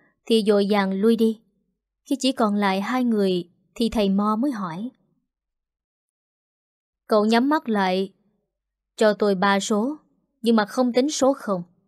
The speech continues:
Suy nghĩ câu cậu muốn hỏi đi." Vũ nhắm mắt. Cậu suy nghĩ về Mị rồi lý nhí: "Chín hai một.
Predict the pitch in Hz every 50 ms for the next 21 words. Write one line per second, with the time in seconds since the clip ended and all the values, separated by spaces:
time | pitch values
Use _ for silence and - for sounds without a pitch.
0 | _ _ _ _ _ _ _ _ _ _ - - - 294 285 269 247 220 196 196
1 | 233 277 294 285 _ _ _ _ _ _ _ _ _ _ _ _ _ _ _ _
2 | _ _ _ _ _ _ _ - - 254 254 254 254 226 202 190 196 220 262 294
3 | 240 220 185 175 190 208 226 196 175 - _ _ _ _ _ _ _ _ _ _
4 | _ _ _ _ _ _ _ _ _ _ _ _ _ _ _ _ _ _ _ _
5 | _ _ _ _ _ _ _ - - 226 208 190 190 208 226 240 247 285 294 294
6 | 320 320 _ _ _ _ _ _ _ _ _ _ _ _ _ _ _ _ - 240
7 | 233 233 - 294 285 269 226 208 226 247 240 226 208 196 185 190 202 190 185 180
8 | 180 175 - _ _ _ _ - - 226 208 202 196 202 226 254 247 226 220 262
9 | 311 - _ _ _ _ _ _ _ _ _ _ _ _ _ _ _ _ _ _
10 | _ _ _ _ _ _ _ _ _ _ _ _ _ _ _ _ _ - - 247
11 | 240 294 339 349 _ _ _ _ - - 220 226 214 208 208 196 202 196 196 180
12 | 175